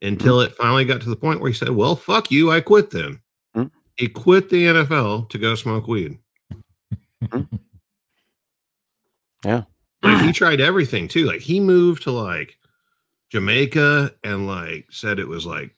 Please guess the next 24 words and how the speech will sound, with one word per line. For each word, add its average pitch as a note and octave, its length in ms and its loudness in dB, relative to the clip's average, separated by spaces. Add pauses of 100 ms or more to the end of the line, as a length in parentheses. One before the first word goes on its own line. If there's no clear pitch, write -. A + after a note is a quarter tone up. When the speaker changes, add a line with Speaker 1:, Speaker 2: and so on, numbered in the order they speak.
Speaker 1:
part F2+ 220 -4
of D#2 80 -8
his D#2 180 -8
religious D2+ 400 -10
freedoms. D3 640 2 (100)
<laughs> - 100 -12
Like, - 460 0 (200)
he, - 340 -2 (200)
he G3+ 140 2
tried F#3 180 4
to D#3+ 80 0
find C#3 320 0
every D#3+ 360 2
loophole D3 540 2
possible. C3 760 -2 (200)
<laughs> - 220 -20
Like, B2 380 2 (100)
"I'm G#2 200 0
not, A#2+ 360 0 (120)
listen, F#4+ 380 0 (640)
I'll G#2+ 160 2
run B2+ 420 4
the E3 80 2
football, G#2 720 -2